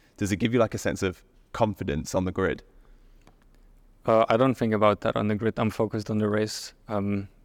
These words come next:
Speaker 2: but coming here and then seeing everything again, you get to see everything behind the scenes, which helps practice motivation. So it's better in that way.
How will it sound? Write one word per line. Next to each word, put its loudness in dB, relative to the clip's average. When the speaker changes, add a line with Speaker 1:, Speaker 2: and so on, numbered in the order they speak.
Speaker 2:
but -2
coming 2
here -2
and -2
then 0
seeing -2
everything 0
again, -2
you 0
get 2
to -4
see 0
everything 0
behind 0
the -4
scenes, -2
which -2
helps -2
practice -4
motivation. -2
So 0
it's -4
better 2
in 0
that 0
way. -4